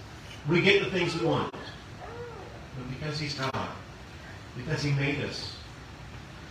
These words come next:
And finally,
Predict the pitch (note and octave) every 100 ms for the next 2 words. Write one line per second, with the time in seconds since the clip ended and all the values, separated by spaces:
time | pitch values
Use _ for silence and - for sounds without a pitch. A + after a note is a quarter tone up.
0 | - - - - - - - - - -
1 | - - - - - - - - D3+ D#3
2 | - F3 - - A#2 A#2